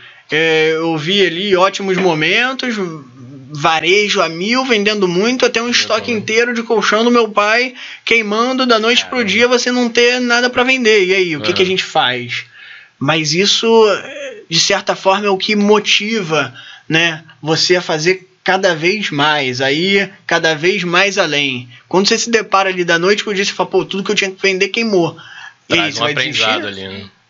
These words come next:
Speaker 1: Não, não vai desistir por quê? Você,
Speaker 2: É.
Speaker 1: você chegou até aqui, queimou tudo. Agora você tem que continuar.
Speaker 2: Desistir não é uma opção.
Speaker 1: Não é uma opção.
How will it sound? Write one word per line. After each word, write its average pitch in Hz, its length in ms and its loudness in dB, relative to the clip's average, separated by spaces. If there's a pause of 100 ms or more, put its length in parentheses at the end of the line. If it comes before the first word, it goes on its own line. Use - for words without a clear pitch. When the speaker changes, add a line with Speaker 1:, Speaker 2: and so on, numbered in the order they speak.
Speaker 1:
Não, 131 180 -8
não 87 340 -16
vai 135 120 -4
desistir 185 320 0
por 233 200 -4
quê? 175 220 2
Você, 151 140 -10 (160)
Speaker 2:
É. 95 280 -8
Speaker 1:
você - 240 -2
chegou 160 280 0
até 175 180 0
aqui, 143 560 -2
queimou 170 300 4
tudo. 160 540 0 (380)
Agora 117 260 -2
você - 120 0
tem 208 80 2
que 226 40 -8
continuar. 269 680 0 (160)
Speaker 2:
Desistir 107 420 -2
não 117 100 -2
é - 40 -2
uma 123 80 0
opção. 104 400 -2
Speaker 1:
Não 156 200 2
é 165 60 2
uma 160 140 2
opção. 185 360 0